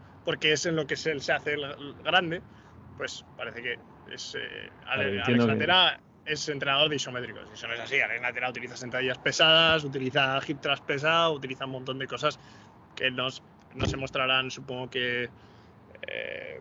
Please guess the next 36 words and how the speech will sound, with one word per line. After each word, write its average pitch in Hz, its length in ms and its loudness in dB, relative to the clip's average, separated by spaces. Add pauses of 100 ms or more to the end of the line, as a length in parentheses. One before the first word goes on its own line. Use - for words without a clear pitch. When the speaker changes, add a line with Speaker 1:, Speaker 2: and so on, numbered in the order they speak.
Speaker 1:
más 135 180 -4
comúnmente, 123 500 -2
pero 98 180 -6
bueno, 107 260 -2
que, - 120 -12 (260)
que - 80 -10
al - 60 -12
final, 101 440 -4 (320)
eso, 127 180 0
eh, 113 300 -6
yo 127 120 -8
creo 143 140 0
que 123 200 2 (240)
P 165 120 8
A 156 100 8
P, 165 280 6
tío, 165 440 2 (420)
para 117 300 0
el 113 100 -2
que 123 100 -2
lo 120 80 4
haya 143 140 6
preguntado, 131 480 4 (720)
utilizar 131 320 -2
un 139 100 -2
P 156 120 4
A 139 100 6
P, 170 260 4
que 151 80 0
se 143 120 -6
le 135 100 -2
llama, 190 420 0
y 120 200 -4
que 120 120 -8
simplemente 123 640 0
es - 320 -4